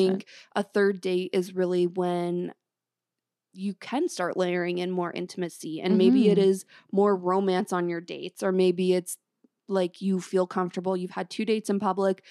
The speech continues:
Speaker 1: Maybe this is the time they come over to your place or you go over to theirs.
Speaker 2: Yeah.
Speaker 1: You make dinner together. Like,
Speaker 2: Yeah.
Speaker 1: you have a movie night at home. Like, it can be, spending quality time together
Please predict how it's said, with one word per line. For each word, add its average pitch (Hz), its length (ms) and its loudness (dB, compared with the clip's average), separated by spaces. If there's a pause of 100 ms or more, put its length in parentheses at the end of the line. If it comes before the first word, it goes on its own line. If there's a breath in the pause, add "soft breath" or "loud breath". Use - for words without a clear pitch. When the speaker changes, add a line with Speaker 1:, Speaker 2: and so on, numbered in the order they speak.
(200 loud breath)
Speaker 1:
Maybe 208 180 0
this 214 220 2
is 202 80 -6
the 196 100 0
time 180 540 2 (220)
they 190 80 4
come 185 160 -2
over 185 180 0
to - 160 -8
your 180 80 -2
place 180 340 -6
or 170 60 -4
you 180 160 -4
go 190 160 2
over 185 160 0
to - 140 -6
theirs. 185 540 2
Speaker 2:
Yeah. 208 260 0
Speaker 1:
You 202 100 2
make 196 280 2
dinner 185 460 4
together. 175 840 0
Like, 190 240 4
Speaker 2:
Yeah. 170 220 -10
Speaker 1:
you 208 160 2
have 202 160 0
a 196 40 4
movie 190 300 4
night 185 160 4
at 180 120 2
home. 180 280 2
Like, 208 160 2
it 240 100 0
can 220 280 0
be, 196 420 -2 (800 soft breath)
spending 220 600 2
quality 190 460 0
time 175 300 -8
together 247 400 -2